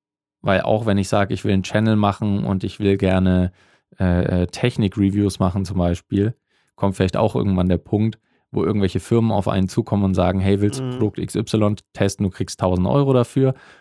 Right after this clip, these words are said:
Speaker 1: und du hast eigentlich keinen Bock drauf, aber du machst's, weil's dann halt irgendwann dein Job ist. Wenn du sagst, "Ich will das als Job machen", ist es cool, aber wenn du sagst, "Nee, eigentlich will ich,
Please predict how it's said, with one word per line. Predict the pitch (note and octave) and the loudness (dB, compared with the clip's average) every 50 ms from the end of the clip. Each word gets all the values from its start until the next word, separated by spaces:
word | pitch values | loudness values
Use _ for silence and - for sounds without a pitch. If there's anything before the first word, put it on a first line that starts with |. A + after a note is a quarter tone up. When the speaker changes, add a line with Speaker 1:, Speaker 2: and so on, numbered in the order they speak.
| _ _ _ - | _ _ _ -6
Speaker 1:
und | A2 G2 | -2 0
du | F#2+ | 2
hast | F#2+ G2 - | 2 2 0
eigentlich | A2 G#2+ F#2+ F#2 | 0 0 0 0
keinen | - - G2 F#2+ F2+ | 0 0 0 0 0
Bock | - G2 - - | -2 -4 -4 -2
drauf, | - G2+ F#2 - | -2 0 0 2
aber | G2+ F#2 F#2 | 2 2 2
du | F#2 | 2
machst's, | F#2 F#2 F#2 G#2 - - - - | 2 2 0 -2 -4 -10 -8 -4
weil's | - F#2+ F#2 - - | -2 -2 -2 -2 -2
dann | - G2 F#2+ | -2 0 0
halt | F#2 F#2 F2+ - | 0 0 0 -2
irgendwann | G#2+ G#2 G2+ F#2+ F#2+ F2+ | -4 -2 -2 -2 0 0
dein | F2+ F2+ | 0 0
Job | F2+ - G#2 - - | 0 0 -2 -2 -4
ist. | - - - - - _ _ _ _ _ - | -8 -12 -12 -12 -16 _ _ _ _ _ -2
Wenn | G2 G2 | 0 2
du | G2 | 2
sagst, | F#2+ F#2+ F#2+ F#2 - | 4 2 2 0 -2
"Ich | F#2+ F#2 G2 | -4 -2 2
will | G#2 A#2 A#2 | 2 2 2
das | G#2+ G2 | 2 0
als | F2+ F2 F2+ - | 0 -2 -2 -2
Job | - F#3+ F#3+ F#3+ | 0 0 0 0
machen", | C#3 C3+ B2 C3 | 0 0 0 0
ist | C3 B2+ | 0 0
es | B2 B2 - - - | -2 -4 -4 -4 -2
cool, | E3+ E3 C3+ | 0 2 2
aber | F#2+ F2+ F2+ F2+ | 2 2 2 2
wenn | F#2 F2+ | 2 2
du | F#2 F#2 | 0 0
sagst, | F#2 F2+ F2+ F2 - - | 0 0 0 -2 -4 -4
"Nee, | - F#2+ F2+ - | -4 -2 -2 -2
eigentlich | - G2+ F#2 F#2+ G2+ G2+ - | -2 -2 0 0 0 -2 0
will | - G2+ G2 | 0 0 0
ich, | G2+ G2 - | 0 -2 -4